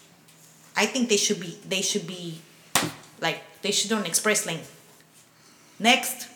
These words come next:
you did what? Oh, okay, you sodomized? Oh, okay, well, we're gonna do the same shit you did. What did you do with the bat?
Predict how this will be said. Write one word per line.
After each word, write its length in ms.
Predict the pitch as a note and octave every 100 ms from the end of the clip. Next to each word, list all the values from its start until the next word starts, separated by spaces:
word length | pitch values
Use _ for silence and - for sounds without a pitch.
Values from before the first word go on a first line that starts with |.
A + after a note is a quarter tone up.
| -
you 140 | G3+ A3
did 180 | A#3+ A#3
what? 240 | A#3+ E4+ E4+ - - - - -
Oh, 320 | A#3 D4 E4 E4+
okay, 140 | D#4
you 100 | C4
sodomized? 680 | A#3+ C4 C4 E4 F#4+ G#4 -
Oh, 200 | - D#4 D#4+
okay, 180 | D4+
well, 180 | C4+ C#4
we're 160 | B3+ C#4
gonna 200 | D4+ D4+
do 120 | C#4+
the 100 | C4+
same 220 | C4 C4+
shit 240 | A#3+ B3 -
you 160 | A#3
did. 220 | A3+ - - - - - - - - _ - - _ _ _ _ _ _ _ - G#3 G#3+ - - -
What 160 | - G#3
did 160 | B3+ C4
you 80 |
do 100 | A#3+
with 140 | C#4+ C#4+
the 80 | A#3+
bat? 260 | C#4+ E4+